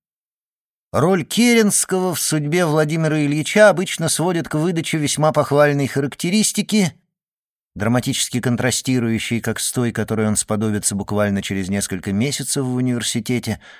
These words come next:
скрытный, невнимательный, невежливый, так даже из Сестринской самоуверенный, резвый и проказливый мальчик, в тот момент, когда он оказался братом государственного преступника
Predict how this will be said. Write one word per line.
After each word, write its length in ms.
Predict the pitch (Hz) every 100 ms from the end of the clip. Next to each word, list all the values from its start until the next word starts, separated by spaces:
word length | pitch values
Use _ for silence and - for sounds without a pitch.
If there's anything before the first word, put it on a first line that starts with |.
| _
скрытный, 640 | - - 104 107 107 104
невнимательный, 800 | 101 95 101 101 98 98 98 95
невежливый, 840 | 95 95 101 95 95 92 87 78 - _ _ _
так 140 | 139 127
даже 260 | 127 123
из 100 | 127 -
Сестринской 920 | - - 131 - 131 123 - 131 117
самоуверенный, 1160 | - 107 101 95 101 110 101 101 101 98 95
резвый 460 | 92 95 80 90 90
и 160 | -
проказливый 720 | 80 85 80 87 78 78 78 78
мальчик, 540 | 95 135 - - - _ _ _ _ _ _ -
в 80 |
тот 220 | - 208 202
момент, 480 | 208 196 226 220
когда 400 | - 160 110 185
он 220 | 151 180 196
оказался 680 | - 117 151 180 - 160 - _ _ _
братом 440 | 117 120 123 147
государственного 800 | 135 - 104 117 - 123 117 113
преступника 800 | 104 113 - 104 87 104 104 139